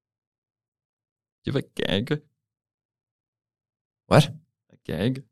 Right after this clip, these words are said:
Speaker 1: If we can, like, get the drop on him, keep him from casting spells or anything.
Speaker 2: Hmm. Don't. That'll be temporary at best, unless we can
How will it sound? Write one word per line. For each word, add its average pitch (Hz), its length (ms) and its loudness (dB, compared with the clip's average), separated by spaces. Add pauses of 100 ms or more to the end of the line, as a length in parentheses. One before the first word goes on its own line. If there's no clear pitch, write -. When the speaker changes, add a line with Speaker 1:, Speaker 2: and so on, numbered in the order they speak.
(360)
Speaker 1:
If - 80 -20
we - 60 -16
can, - 180 -12
like, - 340 -14
get - 160 -8
the - 60 -14
drop - 340 -6
on 76 160 -4
him, 73 160 -14
keep - 180 -2
him - 100 -10
from - 160 -16
casting - 400 -12
spells - 340 -10
or - 80 -18
anything. - 380 -20 (880)
Speaker 2:
Hmm. 78 300 6 (1800)
Don't. 87 560 4 (520)
That'll 92 220 4
be 82 400 4 (2500)
temporary 80 520 6
at 78 160 -2
best, 78 420 4
unless 78 280 0
we 78 100 0
can 78 380 0